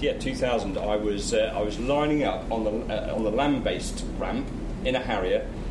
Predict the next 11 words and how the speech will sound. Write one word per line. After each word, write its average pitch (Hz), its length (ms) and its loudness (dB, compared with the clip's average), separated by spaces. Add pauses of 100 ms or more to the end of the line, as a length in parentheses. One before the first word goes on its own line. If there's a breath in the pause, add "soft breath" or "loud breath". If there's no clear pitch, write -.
(240 loud breath)
uh, 95 460 -2
my 98 100 -2
fourth 139 320 0
ever 127 160 4
sortie 117 360 -2
in 110 40 2
a 104 60 0
Harrier, 98 320 0
the 92 100 -4 (240)
first 127 300 2
time, 110 440 0